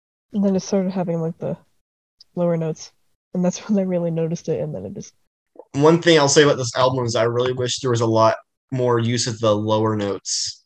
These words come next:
Speaker 2: Most of it's the higher notes, and I feel like the lower notes made it sound, like, I don't know, grander,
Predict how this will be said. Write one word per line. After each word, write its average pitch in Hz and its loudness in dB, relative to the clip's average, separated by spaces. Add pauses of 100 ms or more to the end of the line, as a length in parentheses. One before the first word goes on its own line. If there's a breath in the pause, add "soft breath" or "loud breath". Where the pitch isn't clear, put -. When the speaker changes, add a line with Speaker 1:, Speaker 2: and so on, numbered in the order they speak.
(240)
Speaker 2:
Most 127 -2
of 131 0
it's - -2
the 123 -2
higher 113 2
notes, 104 -4
and 110 -4
I 110 -8
feel 127 -6
like 110 0
the 117 0
lower 113 0
notes - -4 (520)
made 113 4
it - -4
sound, 113 0 (800)
like, 95 -8 (220)
I 113 -2
don't 117 0
know, 110 0
grander, 123 2